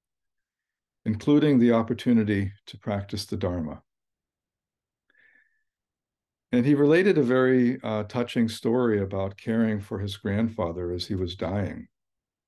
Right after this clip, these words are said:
the intimacy of caring for another person's physical needs. Uh, Gesho, who's here this morning, talked about a, a composer, uh, named Pauline, uh, Oliveros,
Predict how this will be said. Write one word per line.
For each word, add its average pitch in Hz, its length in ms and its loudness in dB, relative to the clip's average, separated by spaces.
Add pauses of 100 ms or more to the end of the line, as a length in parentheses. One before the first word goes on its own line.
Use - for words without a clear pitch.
(500)
the 107 120 -4
intimacy 113 840 -2 (840)
of - 180 -4
caring 110 400 0
for 107 160 -6
another 98 300 -4
person's 98 520 -8
physical 98 420 -8
needs. 87 600 -8 (2500)
Uh, 104 220 -2 (140)
Gesho, 139 460 2
who's 113 220 -2
here 120 140 2
this 113 220 -2
morning, 131 460 2 (120)
talked 135 320 -4
about 127 280 0
a, 123 200 0
a 127 40 -4
composer, 127 720 -2 (680)
uh, 98 360 -2
named 113 380 0
Pauline, 117 640 2
uh, 98 220 -2
Oliveros, 110 800 -2